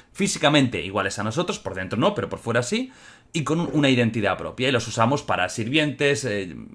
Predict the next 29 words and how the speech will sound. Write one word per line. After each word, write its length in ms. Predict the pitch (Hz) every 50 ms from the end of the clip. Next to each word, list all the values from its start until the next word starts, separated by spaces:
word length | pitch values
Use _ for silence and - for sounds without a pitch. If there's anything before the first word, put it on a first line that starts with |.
| 60 - -
prostitutas, 720 | - 113 107 - - 120 117 143 147 - - 135 131 113
gigolos, 560 | 120 110 117 127 147 156 165 - - - _ _ _ _ _ _ _ _ _ _ _ _ _ - - -
eh, 260 | - 107 104 98 - -
todo 240 | - 135 123 139 139
lo 160 | 131 123 -
que 280 | - 123 120 117 - - - -
no 140 | 135 -
queremos 260 | 135 120 120 117 107 117
hacer, 220 | 113 151 160 -
sirvientes, 640 | - 127 110 117 143 156 165 165 - 185 196 - - - - - - - - - - - - - -
y 60 | - 120
al 60 | 98
final 220 | 107 101 101 104
se 100 | - 135
revolucionan, 600 | 127 113 104 98 - - - 127 117 87 71 -
como 180 | - 98 98 107
es 80 | 107 117
lógico, 340 | 120 117 110 123 120 156 165
porque 140 | 139 110 107
al 60 | 101
final 280 | 107 - 110 113 120 117
son 140 | - 113 110
igual 200 | 107 117 117 110
que 80 | - 110
nosotros, 400 | 113 110 - 147 - - - -
pero 160 | - 110 92
más 160 | 110 110 -
fuertes. 560 | - 143 147 143 - 180 202 202 - - - - - - - _ _ _ _ _ _ _ _ _ -
Cuidado, 380 | 123 123 120 143 131 95 -